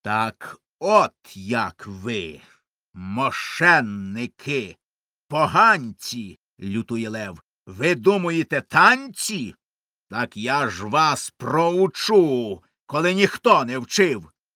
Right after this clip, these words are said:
І він обох на землю повалив. Чи так то воно ждалось, а он як склалось. Карасикам сердешним довелось на сковорідці танцювати,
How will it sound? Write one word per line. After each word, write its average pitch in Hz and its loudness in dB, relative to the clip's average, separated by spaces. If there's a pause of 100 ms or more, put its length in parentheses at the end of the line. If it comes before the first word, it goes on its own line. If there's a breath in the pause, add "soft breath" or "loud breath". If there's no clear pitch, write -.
(340)
І 185 -4
він 170 -6
обох 101 -6
на 92 -10
землю 87 -10 (220)
повалив. 175 0 (1040)
Чи 151 -6 (140)
так 240 -6
то 151 -4
воно 139 -4
ждалось, 208 -6 (540)
а 135 0 (160)
он 254 4
як 113 -6
склалось. 90 -10 (880)
Карасикам 135 -2
сердешним 117 -4
довелось 117 -4
на 110 -4
сковорідці 123 -4
танцювати, 190 -2